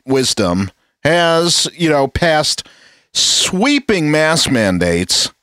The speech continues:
but then on top of that, any first responders,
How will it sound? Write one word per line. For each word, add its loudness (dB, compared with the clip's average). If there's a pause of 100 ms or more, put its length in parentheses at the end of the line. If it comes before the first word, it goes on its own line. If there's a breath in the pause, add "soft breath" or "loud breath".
(160)
but -2
then 0
on 0
top 0
of 0
that, -2 (680 soft breath)
any 2
first -2
responders, 0